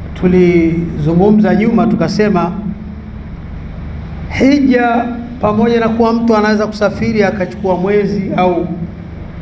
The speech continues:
chini ya hapo, lakini hija yenyewe,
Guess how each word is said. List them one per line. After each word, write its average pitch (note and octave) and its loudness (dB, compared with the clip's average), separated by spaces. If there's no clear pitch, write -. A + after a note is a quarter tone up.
chini F#3+ 2
ya F#3 4
hapo, G#3 0
lakini G#3 0
hija A3+ 2
yenyewe, A3 4